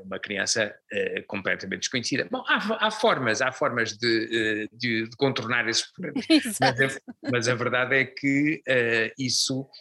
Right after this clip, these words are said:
Speaker 1: eh, é uma característica
Speaker 2: É uma
Speaker 1: deste,
Speaker 2: característica.
Speaker 1: deste filme.
Speaker 2: Como é que o público, eh, tem vindo a reagir a este Outsiders? Surpreendido?
Speaker 1: É, é, é,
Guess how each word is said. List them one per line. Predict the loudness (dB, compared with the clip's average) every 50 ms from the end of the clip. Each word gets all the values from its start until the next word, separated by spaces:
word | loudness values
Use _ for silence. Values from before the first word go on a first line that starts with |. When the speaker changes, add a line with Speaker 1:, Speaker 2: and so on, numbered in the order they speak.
| _ _ _
Speaker 1:
eh, | 2 2 2 4 2
é | 0
uma | 0 0 0
característica | 0 0 0 0 -4 -6 -6 -6 -6 -4 -4 -4
Speaker 2:
É | -4
uma | -4
Speaker 1:
deste, | -2 -2 -2 -4 -4 -8
Speaker 2:
característica. | -10 -10 -10 -10 -10 -10 -10 -10 -10 -10 -10
Speaker 1:
deste | -10 -10 -10 _ -16 -16
filme. | -16 -20 _ _ _ _ _ _ _ _ _ _
Speaker 2:
Como | -4 -2 -2
é | -4 -2
que | 0 -2
o | -2
público, | -2 _ -8 -6 -4 -4 -6 -8 _ -8 -8 -8 -6 -6
eh, | -6 -6 -6 -6 -8 _
tem | -2 -2 -2 -2
vindo | -2 -2 -2 -2 0 0
a | -2 -2
reagir | -2 -2 0 0 2 2 2 0 0 0 0 -2 -2 -2 -4 -8 _ _ _ -20 -20 _ _ _
a | -2 0
este | 2 4 4 2 2 0 -2
Outsiders? | -2 -2 -2 _ -6 -6 -6 -6 -6 -8 -12 -12 -14 -14 -18 -8 -6
Surpreendido? | 0 0 0 0 2 2 4 4 4 4 4 2 2 2 0 -2 -6 -14 -14 -14 -12 -2 2
Speaker 1:
É, | 2 2
é, | 2 2 2 4 6 6 6 6 4 2 0
é, | -2 -4 -4 -4 -4